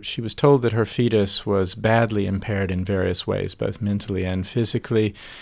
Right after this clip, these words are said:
and the doctors advised her that an abortion would be appropriate in, in these conditions. She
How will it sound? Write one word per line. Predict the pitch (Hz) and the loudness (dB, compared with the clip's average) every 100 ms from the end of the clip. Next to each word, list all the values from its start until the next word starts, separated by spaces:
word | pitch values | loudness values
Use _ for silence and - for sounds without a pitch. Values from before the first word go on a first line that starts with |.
| - - | -14 -6
and | 101 | -2
the | 95 | 0
doctors | 101 104 104 107 98 | 2 0 0 0 0
advised | 110 101 104 107 107 101 - | -2 -4 -2 0 0 0 0
her | 101 95 | 0 2
that | 90 101 95 | 0 -2 -2
an | 95 | -2
abortion | 95 101 98 - 95 | 0 0 0 -2 -2
would | 87 87 | -4 -4
be | 92 90 90 | -4 -2 -2
appropriate | - - 101 95 98 98 | -4 -6 -4 -4 -2 -4
in, | 95 95 95 | -4 -4 -6
in | 104 92 | -6 -6
these | 95 - | -4 -6
conditions. | 104 101 131 - 127 - - - - - - - - - | -4 0 0 2 -2 -2 -8 -18 -18 -18 -18 -20 -20 -10
She | - - 117 110 | -2 2 4 4